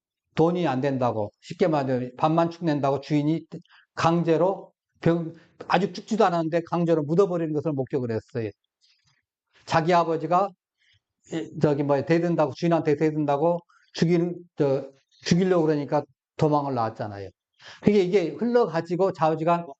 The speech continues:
양반집에 양녀로 들어가요.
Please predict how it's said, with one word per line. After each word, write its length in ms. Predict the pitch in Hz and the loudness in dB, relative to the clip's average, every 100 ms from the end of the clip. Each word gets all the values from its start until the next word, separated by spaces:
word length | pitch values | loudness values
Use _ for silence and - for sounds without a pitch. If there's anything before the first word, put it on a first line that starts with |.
| - | -2
양반집에 1120 | 151 175 180 170 170 160 151 _ 160 175 139 - - _ | 0 2 0 0 -2 -6 -6 _ 0 0 0 -8 -20 _
양녀로 600 | 170 151 180 196 190 180 | 0 2 0 0 0 0
들어가요. 460 | 175 135 120 104 98 | 0 0 0 -2 -6